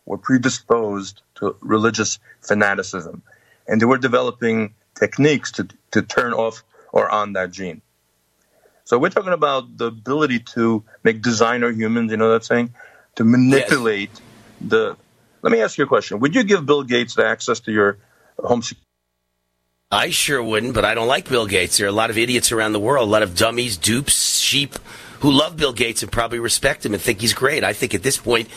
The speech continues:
Speaker 2: he's part of the greatest scam in world history, and he's part of the mass murder. So no, I wouldn't. <laughs>
Speaker 1: I, I wouldn't give, so why would anyone give them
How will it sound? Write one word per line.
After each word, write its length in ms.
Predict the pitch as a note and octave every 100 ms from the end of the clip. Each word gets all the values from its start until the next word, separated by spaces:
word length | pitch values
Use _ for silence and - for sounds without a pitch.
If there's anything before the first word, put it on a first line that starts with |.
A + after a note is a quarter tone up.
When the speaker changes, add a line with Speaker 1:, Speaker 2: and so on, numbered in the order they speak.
| - -
Speaker 2:
he's 160 | B2 A#2+
part 240 | - A#2
of 100 | A2+
the 80 | G#2+
greatest 480 | G2+ A#2 B2 - -
scam 260 | A#2 A#2
in 120 | A#2 G#2+
world 220 | A#2 G2+
history, 300 | A2+ - B2+
and 60 |
he's 80 | A#2
part 220 | - A2+
of 40 | A2+
the 60 |
mass 260 | A#2+ A#2+ -
murder. 360 | B2 D#3+ B2+ - - -
So 160 | - E3
no, 300 | G3 F3 G2+
I 120 | A#2
wouldn't. 380 | D#3 C3 C#3+ -
<laughs> 60 |
Speaker 1:
I, 200 | F#3+ C3+ - - - - - - - - -
I 120 | B2+
wouldn't 240 | D3+ F#3+ E3+
give, 120 | E3+ -
so 140 | C#3+
why 180 | B2+ D#3
would 160 | E3+
anyone 320 | E3 D3+ D3 C#3
give 220 | C3+ B2
them 300 | B2+ B2